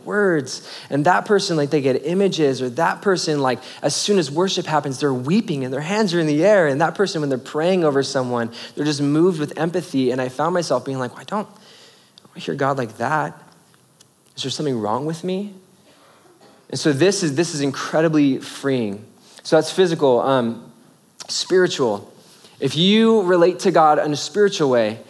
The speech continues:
um, worship, Bible reading, prayer, walking into a sanctuary that's just beautiful, sacred spaces, right? Those are things that are probably really gonna resonate with you. So you might be one of those people and you're like, "Yeah, it's totally me."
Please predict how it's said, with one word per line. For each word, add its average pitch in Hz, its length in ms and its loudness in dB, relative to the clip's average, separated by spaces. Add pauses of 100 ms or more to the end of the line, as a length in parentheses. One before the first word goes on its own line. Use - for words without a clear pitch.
(280)
um, 127 480 -2
worship, 160 500 2 (1080)
Bible 170 340 4
reading, 120 540 0 (460)
prayer, 147 840 2 (200)
walking 170 440 4
into 170 520 2
a 135 100 2
sanctuary 151 580 0
that's 120 180 0
just 107 260 -8
beautiful, 135 920 0 (320)
sacred 170 540 0
spaces, 131 720 0
right? 135 260 0
Those 180 320 4
are 180 80 4
things 165 340 0
that 143 100 0
are 135 60 2
probably 156 400 2
really 143 260 2
gonna 131 180 0
resonate 120 480 0
with 117 280 -8
you. 107 240 -4 (200)
So - 120 -4
you 160 140 4
might 180 240 4
be 147 100 2
one 147 160 2
of 139 60 2
those 135 80 2
people 135 240 0
and 135 60 2
you're 135 100 4
like, 113 120 2
"Yeah, 120 180 0
it's 110 140 -6
totally 123 340 -2
me." 117 340 -2